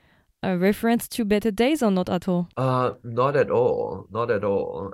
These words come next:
Speaker 2: And
Speaker 1: Okay.
Speaker 2: also, I wrote the motorcycle bit because, um, the actor, you know, with the short crop hair, Chu Chu Xiao, um, he loves, um,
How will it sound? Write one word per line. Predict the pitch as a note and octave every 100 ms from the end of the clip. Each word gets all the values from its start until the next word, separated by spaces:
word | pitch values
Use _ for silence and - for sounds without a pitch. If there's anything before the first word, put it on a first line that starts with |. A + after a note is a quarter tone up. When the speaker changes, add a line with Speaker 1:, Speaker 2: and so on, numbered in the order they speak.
| -
Speaker 2:
And | A#2+ A#2
Speaker 1:
Okay. | A#3
Speaker 2:
also, | A3 A3 E3 D3+ D3+ _
I | C3
wrote | B2+ A2+ C#3 D#3 - _
the | - A#2+
motorcycle | A2+ A2+ B2 B2+ B2+ A#2+ B2 D3 D3 D3+ D3+ C3
bit | C3+ D#3+ E3+
because, | - C3+ - B2+ B2 A#2+ - _ _ _ _ -
um, | A#2 A2+ A2 A2 G#2+ G#2 - _ _ _ _ _ _ _
the | - B2
actor, | G#2+ - - C#3 D3 D#3+ D#3+
you | -
know, | A2+
with | A2 G#2+
the |
short | G2 - -
crop | - A2+
hair, | A2 G#2+ A2
Chu | -
Chu | A2 G#2+
Xiao, | G2+ G2 F#2+ F#2+ G2 _ _ _ _
um, | A#2 A2+ A2 A2 - _ _ _
he | -
loves, | B2+ A2+ A#2 B2 A#2+ A#2 A2 - - -
um, | G2 F#2 F2+ F2+